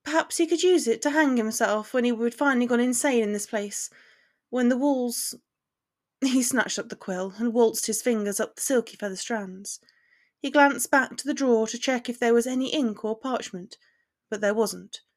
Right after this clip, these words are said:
So he leaned back on his bed and brought the nib of mahogany to the headboard.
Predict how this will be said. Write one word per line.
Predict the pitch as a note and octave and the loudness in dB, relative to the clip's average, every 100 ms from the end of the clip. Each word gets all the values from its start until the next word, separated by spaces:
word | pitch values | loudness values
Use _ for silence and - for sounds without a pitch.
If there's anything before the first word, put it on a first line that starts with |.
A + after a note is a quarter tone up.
| _ _ _ _ _ | _ _ _ _ _
So | - - G3+ G3 A3+ | -12 -6 -4 -2 -2
he | B3 | -2
leaned | B3 B3 B3+ | 0 2 2
back | B3 A#3+ | 2 2
on | C4 | 2
his | C4+ C#4 | -2 0
bed | A#3+ G#3 G#3 | 0 0 -4
and | A3+ | -4
brought | A3 A3 A3+ | 0 0 2
the | |
nib | B3+ A#3 G#3 G3 - | 2 2 0 -6 -6
of | A3 - | -6 -4
mahogany | A#3+ A#3+ A#3 G3 G3 | -4 -4 -4 -4 -4
to | A#3 | -6
the | A#3 | -4
headboard. | A3+ G3+ F#3 - - | -6 -8 -16 -16 -18